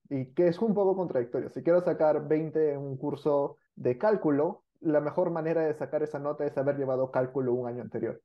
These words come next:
sin tener que repetir el curso realmente dos veces en la universidad. Esto lo que quiero decir es que requiere bastante preparación, ¿no? Entonces, sus probabilidades de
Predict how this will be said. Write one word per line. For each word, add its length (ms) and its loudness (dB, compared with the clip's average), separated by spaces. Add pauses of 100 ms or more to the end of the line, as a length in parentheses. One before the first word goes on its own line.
(140)
sin 240 2
tener 260 4
que 80 2
repetir 440 2
el 160 0
curso 680 0
realmente 520 0
dos 160 0
veces 280 -4
en 100 -10
la 40 -8
universidad. 580 -2
Esto 500 2
lo 160 0
que 100 -2
quiero 160 2
decir 240 -2
es 100 -10
que 100 -2
requiere 360 -2
bastante 400 -4
preparación, 600 -8
¿no? 200 -10 (160)
Entonces, 460 -2
sus 180 -6
probabilidades 840 4
de 300 0